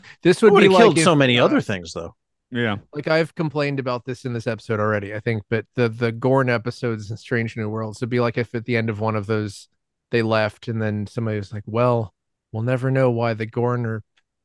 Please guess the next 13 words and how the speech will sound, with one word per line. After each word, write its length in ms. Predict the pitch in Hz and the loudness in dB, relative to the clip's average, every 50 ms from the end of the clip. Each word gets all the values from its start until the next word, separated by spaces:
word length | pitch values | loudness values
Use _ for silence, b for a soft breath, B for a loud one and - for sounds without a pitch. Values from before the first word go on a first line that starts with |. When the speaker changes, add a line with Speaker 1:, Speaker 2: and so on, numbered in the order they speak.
| _ _ - | _ _ -12
Speaker 2:
are 60 | 113 | -10
doing 420 | 104 110 127 127 131 135 135 135 127 120 | -6 -2 0 0 2 2 0 0 -2 -2
whatever 360 | 131 127 131 131 135 131 127 | -2 -2 -2 0 0 0 -2
they're 140 | 131 123 113 | -2 -4 -4
doing, 360 | 110 139 139 143 147 147 139 | -4 -2 -2 -2 0 -2 -4
but 180 | 117 104 101 - | -4 -6 -8 -6
they're 120 | 120 120 | -6 -6
gonna 240 | 117 123 120 120 110 | -4 -4 -4 -4 -6
go 300 | 113 - 123 123 123 120 | -4 -2 -2 0 0 -2
and 100 | 107 107 | -2 -4
they're 120 | 107 104 | -6 -8
going 280 | - 120 117 117 113 110 | -6 -6 -4 -4 -4 -4
to," 180 | 107 98 98 | -6 -8 -10